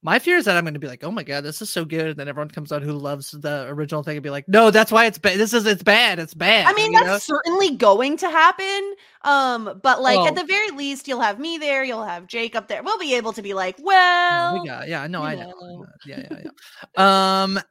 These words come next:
Speaker 1: uh, Arrow and I talking movies each week. Last week, we did <laughs> Madam Web, which is probably the worst movie we've ever watched on Post Show Recaps Theater. So I think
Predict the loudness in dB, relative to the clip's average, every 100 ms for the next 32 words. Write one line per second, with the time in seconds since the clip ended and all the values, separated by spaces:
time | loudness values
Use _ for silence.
0 | 2 4 4 4 4 4 2 2 -4 -2
1 | -4 -2 -2 -2 -4 -6 -4 -4 -2 0
2 | -2 -2 -6 -6 -6 -6 -6 -8 -6 0
3 | 2 2 -2 -2 -2 -4 -6 -6 -8 -8
4 | -14 -18 _ -20 -20 _ -6 -4 -2 -2
5 | -4 -6 -8 -10 -8 -10 -8 -8 -6 -8
6 | -8 -10 -12 -16 -16 -16 -14 -16 -14 -16
7 | _ -16 -16 -14 -16 -18